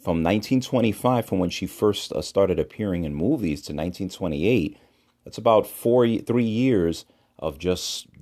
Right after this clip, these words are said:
taking a series of bit roles and the nondescript appearances,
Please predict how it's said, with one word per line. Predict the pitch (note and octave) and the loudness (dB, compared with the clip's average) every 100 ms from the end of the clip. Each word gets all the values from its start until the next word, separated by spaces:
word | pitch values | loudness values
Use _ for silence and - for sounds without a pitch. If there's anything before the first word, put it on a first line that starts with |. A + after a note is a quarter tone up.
| - | -16
taking | - F#2+ F#2+ F2+ | -2 -2 2 0
a | D#2+ | 0
series | - G2 F#2+ F2 | 0 0 2 0
of | D#2 - | -4 -2
bit | F#2 - | -2 -2
roles | E2 F#2+ G2+ F#2+ F#2+ F#2+ F#2 | 0 4 6 6 4 2 -2
and | - D#2 C#2+ C#2 C#2+ - _ - | -10 -10 -8 -8 -10 -14 _ -12
the | D#2 - | -12 -6
nondescript | E2 F2+ F2+ F2 - - F2+ - | 0 2 2 -2 -4 -2 -2 -4
appearances, | - - G2+ G2 G2 G2+ G2+ | -10 -4 -2 -4 -2 0 0